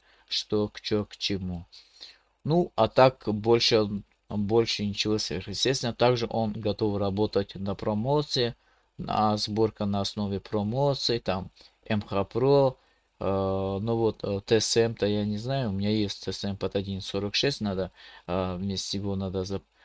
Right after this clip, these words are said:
э, запускать и посмотреть, что к чё, к чему. А так, карта полная, вариантом, полным духом переделана. Да, ребята, хотел отметить, что мы уже давным-давно,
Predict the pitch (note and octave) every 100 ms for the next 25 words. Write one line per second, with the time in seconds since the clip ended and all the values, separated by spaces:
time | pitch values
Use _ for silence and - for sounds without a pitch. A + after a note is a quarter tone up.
0 | _ G2 G2 G2 G2+ - - C3+ - -
1 | G#2 - F#2+ G#2 - - - F2 F#2+ -
2 | B2 C#3+ D3 - - - G#2+ G#2 C3+ C#3+
3 | - - - C3+ C#3+ - F#2+ - B2+ B2
4 | G#2 F2+ F#2+ _ _ _ G2+ G#2 A2 A#2+
5 | A#2+ - G2+ - A2+ G#2+ G2 F#2 A2 A2
6 | F#2+ G2 _ G#2 G#2 F#2+ A#2 A2+ G2+ F#2
7 | F2 F2+ A2+ A2 F#2+ - - - _ G#2+
8 | G#2+ A#2 A2 G#2+ - G#2+ A2 B2 A#2+ -
9 | G#2+ G#2 G#2+ - A2 G#2+ G2+ G2+ G#2 G2+
10 | G#2 G#2+